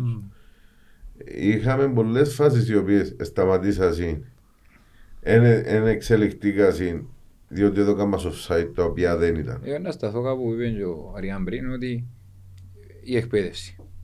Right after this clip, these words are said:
Speaker 3: ό,τι και αν είναι η εξέλιξη τους. Και θεωρώ ότι που τη στιγμή που δεν έχουμε επαγγελματίες διαιτητές,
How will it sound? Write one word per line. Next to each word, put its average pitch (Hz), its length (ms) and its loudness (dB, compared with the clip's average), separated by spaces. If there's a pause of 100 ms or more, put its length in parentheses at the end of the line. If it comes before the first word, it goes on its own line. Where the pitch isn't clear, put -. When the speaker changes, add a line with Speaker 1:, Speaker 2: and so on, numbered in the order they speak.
(240)
Speaker 3:
ό,τι 127 240 -6
και 104 120 -6
αν 110 100 -4
είναι 123 120 -4
η 117 60 0
εξέλιξη 92 560 -4
τους. 87 160 -20
Και 120 160 -8
θεωρώ 117 320 2
ότι 131 320 -2 (300)
που 110 140 -8
τη 104 100 -4
στιγμή 110 380 -4
που 107 120 -2
δεν 120 180 0
έχουμε 104 440 -4
επαγγελματίες 95 1120 -4
διαιτητές, 92 720 -6